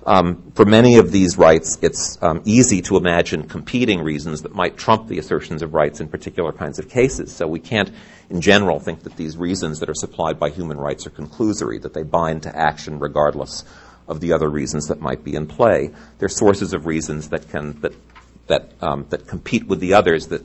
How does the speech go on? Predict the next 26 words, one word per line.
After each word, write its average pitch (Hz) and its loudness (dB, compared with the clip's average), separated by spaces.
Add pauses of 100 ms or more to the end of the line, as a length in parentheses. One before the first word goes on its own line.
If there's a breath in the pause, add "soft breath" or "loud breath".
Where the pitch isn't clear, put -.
(320)
um, 78 -6 (180)
that 85 -2
arise 78 4
in 76 -4 (400 loud breath)
cases 69 -2
in 76 -4
which 73 -8
human 71 -6
rights 65 -4
are 78 -2
violated, 78 2
and 73 -6
judgments 80 0
have 80 -4
to 85 -16
be 73 -12
made, 73 -4
so 76 -8
to 69 -8
speak, 76 -6
at 76 -10
the - -20
point 85 -4
of - -6
application 80 -4
about 73 -2